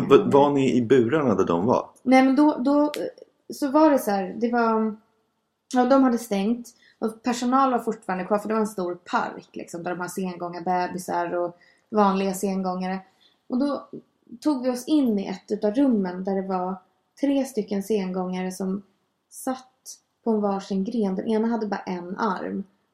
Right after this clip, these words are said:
Speaker 1: Och så hade de målat väggarna av, eh, blad. Och den där ena sengångaren som bara hade en, en arm sträckte ut sin ena arm mot de här bladen hela tiden. Och ville fånga dem. Och det var ju bara en betongvägg.
Speaker 2: <laughs>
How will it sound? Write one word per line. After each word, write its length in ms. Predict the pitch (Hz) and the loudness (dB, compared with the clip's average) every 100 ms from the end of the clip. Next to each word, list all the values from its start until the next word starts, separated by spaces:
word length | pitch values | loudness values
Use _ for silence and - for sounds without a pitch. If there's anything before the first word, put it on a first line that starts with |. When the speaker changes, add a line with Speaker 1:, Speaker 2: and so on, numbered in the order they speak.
| _ - | _ -12
Speaker 1:
Och 100 | 233 | -6
så 60 | |
hade 120 | 240 | -2
de 200 | 254 262 | 2 4
målat 880 | 277 294 247 226 294 294 - - - - | 6 6 4 2 4 2 0 -14 -16 -4
väggarna 800 | 262 247 208 294 254 185 190 - _ | -2 -2 -4 -2 0 -2 -8 -16 _
av, 480 | - 190 180 180 185 | -8 -6 -6 -8 -8
eh, 360 | 175 175 180 185 _ | -10 -10 -12 -14 _
blad. 500 | 220 269 262 - - - _ _ _ _ _ _ - | -4 0 0 -2 -10 -18 _ _ _ _ _ _ -2
Och 100 | 254 | 2
den 80 | |
där 200 | 254 262 | 2 2
ena 240 | 285 240 240 | 2 2 0
sengångaren 520 | 240 247 240 269 254 | 0 0 0 0 -2
som 140 | 240 | -4
bara 100 | 226 | -4
hade 160 | 214 208 | -4 -4
en, 260 | 214 208 202 _ | -2 -2 -4 _
en 340 | - 233 240 240 | -8 -6 -4 -4
arm 300 | 269 233 214 | 0 0 -2
sträckte 420 | - 247 247 - - | -4 -6 -4 -2 4
ut 300 | 320 247 - | 4 2 -4
sin 200 | 214 202 | -2 -2
ena 340 | 196 185 190 | -4 -6 -6
arm 180 | 185 190 | -4 -2
mot 240 | 196 190 | -2 -4
de 120 | - 190 | -6 -6
här 80 | |
bladen 480 | 190 254 277 262 - | -4 -2 -2 0 -2
hela 200 | 185 175 | -4 -8
tiden. 480 | - 196 196 220 196 _ _ _ _ | -12 -10 -8 -8 -10 _ _ _ _
Och 120 | 220 | 0
ville 160 | 208 202 | 2 2
fånga 420 | - 233 226 262 | 0 0 2 0
dem. 180 | 196 190 | -2 -2
Och 60 | |
det 80 | 214 | -2
var 200 | 220 247 | -2 -2
ju 100 | 269 | 0
bara 180 | 220 196 | 0 -2
en 240 | 185 202 | -4 -6
betongvägg. 920 | 202 - 262 214 196 247 240 - - 196 | -8 -6 -2 0 -2 -2 -6 -10 -18 -20
Speaker 2:
<laughs> 80 | _ | _